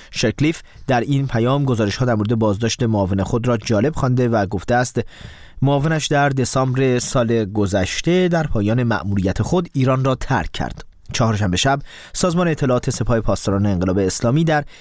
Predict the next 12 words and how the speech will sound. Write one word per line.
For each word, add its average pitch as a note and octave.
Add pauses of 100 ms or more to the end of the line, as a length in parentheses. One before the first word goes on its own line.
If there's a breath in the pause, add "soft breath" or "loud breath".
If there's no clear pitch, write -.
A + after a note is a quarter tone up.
(200 loud breath)
اطلاعیه‌ای E3+
از C#3+
دستگیری B2+
چند B2
دیپلمات A2
خارجی -
در A2+
منطقه F#2+
کویر G2
شهداد -
خبر C#2
داد. -